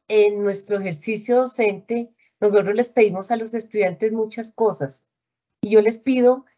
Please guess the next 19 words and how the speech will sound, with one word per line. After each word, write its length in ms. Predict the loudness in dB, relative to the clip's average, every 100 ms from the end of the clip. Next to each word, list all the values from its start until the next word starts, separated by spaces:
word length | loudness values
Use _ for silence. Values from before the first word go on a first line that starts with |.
| _
diez 320 | 0 2 2 0
páginas 520 | -4 -4 -8 -10 -12
escritas 680 | -16 -10 -10 -6 -8 -8
y 80 | -10
yo 100 | -10
les 160 | -8 -6
pregunto, 480 | -2 -2 -2 -4 -12
"¿Ustedes 380 | -6 -2 0
ya 100 | 0
la 60 | -2
escribieron?". 720 | -4 -6 -6 0 -2 -2 -14 _ _ _ _ _ _ _ _ _ _ _ _ -6
¿Sí? 260 | -6 -6 -14 _ _ _ _ _
Ser 240 | 2 2 2
consecuente 920 | -6 -6 -10 -10 -2 -2 -2 -6 -6
uno 560 | -6 -8 -8 -8 -10 _
con 260 | -10 -10 -10
todo 420 | -6 -2 -2 -2
el 180 | -6 -6
tema 540 | -4 -2 0 -2 -4